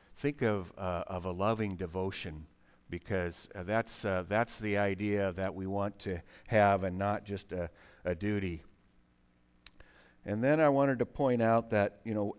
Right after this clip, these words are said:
as we read earlier, that wisdom is something to strive for, but it's also a gift of God.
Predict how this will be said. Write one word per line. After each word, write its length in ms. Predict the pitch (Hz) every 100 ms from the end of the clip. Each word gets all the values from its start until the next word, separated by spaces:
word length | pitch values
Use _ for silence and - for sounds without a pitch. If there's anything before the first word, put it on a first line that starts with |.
| 110
as 220 | 110 113
we 160 | 120
read 480 | 117 - 101 127 131
earlier, 480 | 123 135 127 110 107
that 200 | 104 95
wisdom 420 | 123 151 147 120
is 120 | 113
something 420 | - 135 127 117 101
to 80 |
strive 540 | 101 - 120 113 123 120
for, 420 | - 95 87 85 - - - -
but 80 | 127
it's 200 | 131 147
also 420 | 143 165 - 117
a 60 | 101
gift 400 | 104 123 - 101
of 140 | 82
God. 440 | 92 78 73 76